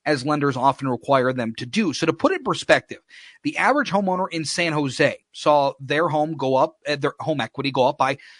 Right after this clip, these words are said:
two hundred and thirty thousand dollars over the last two years. In Boise, Idaho, it was a hundred and fourteen thousand dollars, and closer to home in Cleveland, it was twenty-seven grand.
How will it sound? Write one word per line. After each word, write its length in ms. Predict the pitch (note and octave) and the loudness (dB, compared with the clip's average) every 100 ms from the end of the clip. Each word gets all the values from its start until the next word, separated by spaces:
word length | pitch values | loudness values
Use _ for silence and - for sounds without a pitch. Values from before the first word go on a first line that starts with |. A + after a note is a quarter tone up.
| _ _ | _ _
two 180 | - B3+ | -8 -2
hundred 300 | B3+ C4 A#3 | 0 0 -4
and 120 | A3 | -6
thirty 360 | - G3+ G3 D3 | -2 -2 -2 -10
thousand 640 | - F3 F3+ G3+ D#3 F#3 | -4 2 2 2 -2 0
dollars 480 | D#3+ C#3+ A2+ F#2+ - | 2 2 0 -8 -12
over 140 | D3+ C#3 | -10 -6
the 60 | |
last 300 | C3+ C3 A2+ | 0 0 -2
two 120 | C#3+ | -6
years. 260 | B2 G#2+ A2 | -8 -8 -10
In 120 | C#3+ | -10
Boise, 600 | C#3+ D#3+ G#3+ A#3+ F#3+ A3 | -6 -2 -2 -2 -2 -2
Idaho, 520 | G3 B3 C4+ D#3+ A#2+ | 0 2 4 4 2
it 100 | A#2 | 2
was 140 | D#3 D3 | -2 -4
a 40 | |
hundred 340 | - A#3 B3+ A3 | -4 -2 -2 -4
and 120 | C#3+ | 0
fourteen 420 | F3 C#3+ D#3+ D3 | 2 2 0 -2
thousand 420 | C#3+ C3 C3 C#3 | 2 2 0 -4
dollars, 420 | B2+ B2 C#3 F#3+ - - - _ | -4 -4 -6 -8 -16 -20 -20 _
and 160 | E3 D#3+ | -6 -2
closer 360 | F3+ E3 E3+ | 0 0 0
to 80 | D#3 | -2
home 340 | C3+ C#3+ D#3+ F#3 | 0 0 0 -4
in 120 | C#3 | -10
Cleveland, 540 | - C#3 B2+ C#3+ D3 D3 | -8 -6 -6 -4 -8 -6
it 80 | |
was 180 | C#3+ C3 | -4 -6
twenty-seven 680 | - D3 D3 C3+ - B3+ G#3+ | -8 -8 -6 -6 -2 0 0
grand. 380 | D3 C3+ G2+ E2 | -2 -2 -4 -10